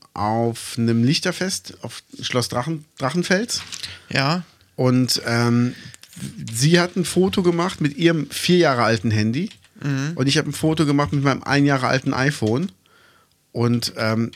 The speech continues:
Speaker 1: ihr Bild war viel besser als meins. Und da hab ich
Speaker 2: Mhm.
Speaker 1: gesagt, okay, ich hab keinen Bock mehr auf diese Apple-Scheiße. Das, also das hat mich echt richtig abgefuckt.
Speaker 2: Ja.
Speaker 1: Drachenfels Lichterfest.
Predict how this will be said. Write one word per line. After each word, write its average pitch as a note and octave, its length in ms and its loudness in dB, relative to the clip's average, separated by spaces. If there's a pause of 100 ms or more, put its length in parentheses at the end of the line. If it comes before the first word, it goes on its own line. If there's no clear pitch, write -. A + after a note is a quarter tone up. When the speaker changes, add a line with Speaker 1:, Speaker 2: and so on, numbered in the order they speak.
Speaker 1:
ihr D#3 180 2
Bild A#2 380 0 (100)
war A2+ 400 -4
viel B2+ 840 -4 (220)
besser F2+ 520 -2 (120)
als G2+ 180 -6
meins. F2+ 460 -2
Und - 120 -10
da G#2 40 -2
hab A2 80 2
ich C3 60 -2
Speaker 2:
Mhm. A#2+ 40 -4
Speaker 1:
gesagt, A#2+ 240 0
okay, A#2+ 300 0
ich - 360 -8
hab A#2+ 160 -8
keinen B2 200 -2
Bock B2+ 120 -4
mehr B2+ 60 -6
auf B2+ 80 -12
diese A#2 220 -4
Apple-Scheiße. - 640 -8 (640)
Das, G#2+ 140 -6
also C3 180 2
das C#3 100 4
hat D#3+ 100 -2
mich D3+ 200 -4
echt - 220 -4
richtig D3 360 -2
abgefuckt. - 720 -6
Speaker 2:
Ja. B2 140 -10 (560)
Speaker 1:
Drachenfels C#3+ 560 0
Lichterfest. D#3+ 840 -4